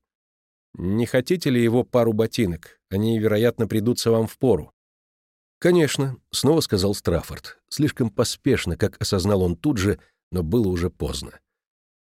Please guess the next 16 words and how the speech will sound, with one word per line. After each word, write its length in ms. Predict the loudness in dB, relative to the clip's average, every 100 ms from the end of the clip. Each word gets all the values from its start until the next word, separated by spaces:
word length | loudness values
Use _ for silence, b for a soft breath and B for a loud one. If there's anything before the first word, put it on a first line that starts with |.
| _
Как 180 | -4 2
бы 100 | 2
он 100 | 2
ни 60 |
старался, 540 | 2 2 4 2 2 2
у 40 |
него 200 | 2 2
не 100 | 2
хватало 440 | 2 0 2 2 2
такта 380 | 0 0 -2
проявить 420 | -2 0 2 0 0
достаточное 720 | -2 -2 -4 -4 -4 -2 -2
сочувствие 640 | -2 -4 -4 -6 -2 -2
к 80 | 0
ее 180 | -2 -2
горю. 420 | -2 -2 -4 -12